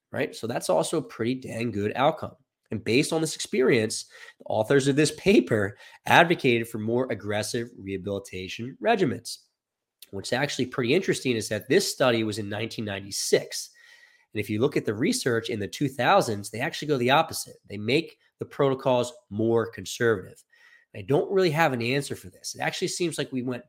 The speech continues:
backwards in terms of, um, critical reasoning, right? So this study showed that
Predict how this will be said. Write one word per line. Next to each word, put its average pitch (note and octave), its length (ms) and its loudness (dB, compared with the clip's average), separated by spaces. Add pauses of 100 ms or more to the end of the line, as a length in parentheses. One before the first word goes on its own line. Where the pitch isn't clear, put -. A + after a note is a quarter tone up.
backwards A2+ 680 -2
in G2+ 100 -10
terms G#2+ 400 -4
of, G2 240 -4 (400)
um, F#2 380 -6 (180)
critical D3 440 2
reasoning, A#2 640 2
right? G#2+ 280 -2
So - 160 -12
this B2+ 140 -4
study B2+ 240 -4
showed C#3 440 4
that G#2 180 0